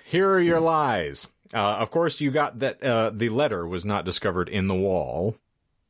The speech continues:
What I will tell you is the letter was actually <laughs> purportedly penned by a, uh, what would we call it? A, a schizophrenic nun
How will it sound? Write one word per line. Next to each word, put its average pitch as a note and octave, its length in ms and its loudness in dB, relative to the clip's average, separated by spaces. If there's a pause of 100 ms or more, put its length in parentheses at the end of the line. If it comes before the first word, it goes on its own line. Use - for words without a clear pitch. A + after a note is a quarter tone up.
(140)
What G2 160 2
I F2 100 2
will F2 200 0
tell D3+ 240 2
you G2+ 180 -2
is G2+ 200 -2
the A2 140 0
letter C3 460 0 (240)
was G2+ 180 -6
actually A#2 720 0 (420)
<laughs> - 460 -20
purportedly D#3+ 800 0
penned C#3 640 -2 (440)
by G2+ 440 0
a, G2 480 2
uh, E2+ 440 0 (600)
what D#2+ 140 -6
would F2 140 -2
we F2 100 -2
call E2+ 260 -2
it? - 120 -10
A, G2 240 -4
a - 20 0
schizophrenic B2+ 1080 -2
nun A#2 720 0